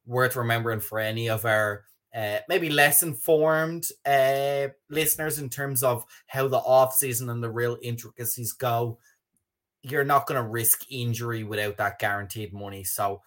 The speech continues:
it's not unusual for some of these really big players. In fact, it's even less unusual for the really big players not to show up than it is for the really small players, because they kinda have to, to, to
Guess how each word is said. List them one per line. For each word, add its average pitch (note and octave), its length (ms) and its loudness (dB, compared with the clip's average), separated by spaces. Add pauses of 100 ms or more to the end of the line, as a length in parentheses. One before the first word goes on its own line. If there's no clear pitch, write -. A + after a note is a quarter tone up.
(180)
it's A#2 220 -8
not A#2+ 240 2
unusual A2+ 640 -4
for A2 160 -8
some A2+ 220 -4
of G#2+ 40 -8
these G2+ 300 -8
really A#2+ 220 -6
big A#2+ 400 -4
players. B2+ 500 0 (220)
In C#3 100 -6
fact, B2+ 260 2
it's B2+ 140 -2
even C3+ 260 -6
less B2 300 0
unusual A#2 540 -4
for A#2+ 160 -8
the A2 80 -6
really G#2+ 360 -8
big A#2+ 280 -4
players G#2 360 -2
not G#2 180 -6
to - 80 -10
show G2 360 -6
up F2+ 60 -12 (340)
than G2 140 -8
it G2+ 120 -6
is G2 140 -8
for G#2 140 -12
the G2 60 -10
really F#2+ 220 -12
small G2+ 340 -4
players, F#2+ 260 -8
because - 460 -8 (300)
they A#2 120 -2
kinda G2+ 260 -2
have F#2+ 300 -6
to, G2+ 100 -10
to, G2+ 260 -6 (140)
to G2+ 260 -4